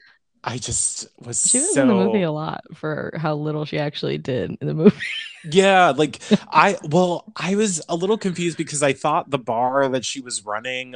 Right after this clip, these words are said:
Speaker 1: was the bar that we saw in Kills, which
Speaker 2: It
Speaker 1: I
Speaker 2: wasn't?
Speaker 1: think
Speaker 2: I thought it was too.
Speaker 1: I, I thought it was. I could be wrong, 'cause I think it was, it, it looked like it was in a different part of town, but I, I don't know.
Speaker 2: Oh.
Speaker 1: I,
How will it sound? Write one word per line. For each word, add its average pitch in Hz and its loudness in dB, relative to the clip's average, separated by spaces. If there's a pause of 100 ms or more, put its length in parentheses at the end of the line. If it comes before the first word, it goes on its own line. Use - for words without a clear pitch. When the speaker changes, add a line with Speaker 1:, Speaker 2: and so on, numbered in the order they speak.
(120)
Speaker 1:
was 110 -6
the 117 -12
bar 110 0
that 110 -2
we 113 -10
saw 107 2
in 98 -20
Kills, 156 -8
which 127 -4
Speaker 2:
It 170 0
Speaker 1:
I - -4
Speaker 2:
wasn't? 156 6
Speaker 1:
think - -2
Speaker 2:
I 175 8
thought 190 6
it 151 4
was 143 0
too. 220 -2
Speaker 1:
I, - 0 (200)
I 151 6
thought 190 -2
it 143 -4
was. 143 -4 (440)
I 131 0
could 147 -8
be 151 -6
wrong, 120 -6 (340)
'cause - -2
I 110 -4
think 127 -2
it 123 -2
was, 117 4 (100)
it, 127 -4
it 113 -18 (200)
looked 139 -6
like 127 -2
it 123 0
was 110 -4
in 110 -6
a 107 -4
different 101 -8
part 107 -6
of 92 -14
town, 87 -10
but 110 -4
I, 120 0 (180)
I 117 2
don't 160 2
know. 139 0
Speaker 2:
Oh. - -20 (560)
Speaker 1:
I, 104 0